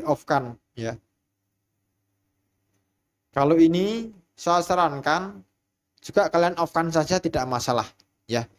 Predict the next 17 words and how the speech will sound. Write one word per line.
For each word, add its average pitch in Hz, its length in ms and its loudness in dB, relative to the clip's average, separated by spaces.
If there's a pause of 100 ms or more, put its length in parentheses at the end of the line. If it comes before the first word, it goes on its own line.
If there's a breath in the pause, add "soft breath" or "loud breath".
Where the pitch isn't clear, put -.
(220)
Tapi 156 320 4
ini 190 160 2
hanya 156 400 2
berdampak 123 720 -2
sekitar 180 480 -2 (480)
lima 214 480 0
persen 170 400 0
saja, 143 320 2
sahabat, 107 320 -4
ya. 98 160 -6 (160)
Lima 135 320 0
persen 170 320 0
dari 143 240 0
kuota 139 320 0
internet 135 360 -6
kalian, 117 400 -2
ya. - 40 -18